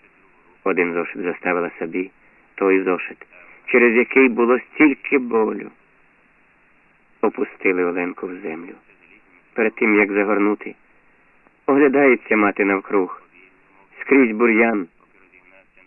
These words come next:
Тільки одна єдина ромашка зацвіла поблизу. Невеличка, але з чистою білістю.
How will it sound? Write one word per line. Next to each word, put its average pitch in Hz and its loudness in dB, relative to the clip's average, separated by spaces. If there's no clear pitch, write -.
Тільки 165 -4
одна 139 2
єдина 127 4
ромашка 120 2
зацвіла 101 -2
поблизу. 92 -2
Невеличка, 127 0
але 98 -2
з 87 -4
чистою 92 0
білістю. 87 -6